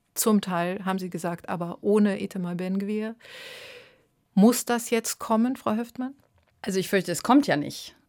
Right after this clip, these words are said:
Speaker 2: Also bisher weigert sich ja Bibi Netanyahu, Ben-Gvir auszuschließen. Benny Gantz hat gesagt, er macht es trotzdem. So, also das ist mein neuester Stand. Yair Lapid, äh, hat gesagt, er macht es nicht, wenn Ben-Gvir drin bleibt. Also das müssen wir einfach sehen, wie sich das weiterentwickelt. Äh, es ist sicherlich von Vorteil, wenn man diese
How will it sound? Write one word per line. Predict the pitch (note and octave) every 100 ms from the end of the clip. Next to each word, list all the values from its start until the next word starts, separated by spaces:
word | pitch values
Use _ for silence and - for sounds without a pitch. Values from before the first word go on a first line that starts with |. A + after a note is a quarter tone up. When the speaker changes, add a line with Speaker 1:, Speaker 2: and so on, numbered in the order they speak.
| _
Speaker 2:
Also | E3 E3+
bisher | E3+ - E3
weigert | D#3+ F3+ G3
sich | E3 -
ja | D#3+ D#3 D#3 E3 - _ -
Bibi | D#3+ E3
Netanyahu, | D#3+ E3+ D#3+ D#3 D3+ D3+ D#3 -
Ben-Gvir | D3 D#3 D#3 D3+ C#3+
auszuschließen. | D3 D#3+ - - - C3 - C#3+ D3+ _
Benny | - D3+ D#3+
Gantz | D#3+ E3
hat | F3+
gesagt, | D#3+ D3+ D3+
er | D3+
macht | C#3 -
es | D3+
trotzdem. | - D#3+ - G#3+ A3+ C4+ C4+ G#3+ _ _ _ -
So, | E3
also | D3+ D3
das | C#3+ -
ist | -
mein | D#3+ D#3+
neuester | D#3+ F3 -
Stand. | F#3+ F#3 F#3 F3
Yair | D3+ D#3
Lapid, | D3+ - E3 -
äh, | - D3 D3 D3+ -
hat | D#3 -
gesagt, | D3+ C#3+
er | -
macht | C#3 -
es | -
nicht, | E3 A#3 C#4 -
wenn | G3 G3
Ben-Gvir | G3+ G3+ G#3
drin | G#3 A3
bleibt. | A3 A#3+ B3 - - _ - - _ _ _
Also | - D#3+
das | D#3 F3
müssen | D#3+ F3+
wir |
einfach | C#3+ D#3+ D#3
sehen, | A#3+ B3+ A#2+ B2
wie | D#3
sich | D#3+
das | - D3+
weiterentwickelt. | C#3 D#3 D#3 D3+ F#3+ A3+ D#3 C3+ -
Äh, | - - D#2+
es | -
ist | D#3+
sicherlich | F3 F3+ E3+ -
von | E3
Vorteil, | - G3 A#3+ F3 D3 D#3
wenn | D#3+
man | D#3+ D#3
diese | D#3+ D3+ D#3+ D#3 D#3